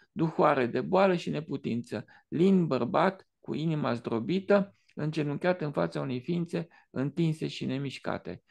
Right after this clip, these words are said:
Mă apropii de el, acel om înspăimântat sunt eu. Aceasta este scena la care priveam cu visătorul.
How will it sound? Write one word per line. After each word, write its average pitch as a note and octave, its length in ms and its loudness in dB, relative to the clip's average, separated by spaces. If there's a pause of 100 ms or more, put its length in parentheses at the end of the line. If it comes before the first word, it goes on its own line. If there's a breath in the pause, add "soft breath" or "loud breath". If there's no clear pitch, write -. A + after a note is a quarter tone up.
(160 soft breath)
Mă F3 120 0
apropii E3+ 440 2
de E3 120 -2
el, - 220 0 (180)
acel D3 380 -2
om D#3+ 140 0
înspăimântat C3+ 760 -4 (240)
sunt A2 320 -8
eu. - 340 -10 (2750 soft breath)
Aceasta A#3 360 2
este F#3 180 4
scena G#3+ 280 2
la G#3 120 6
care G3+ 240 4
priveam G3 380 2
cu F#3 140 -4
visătorul. D#3+ 600 -4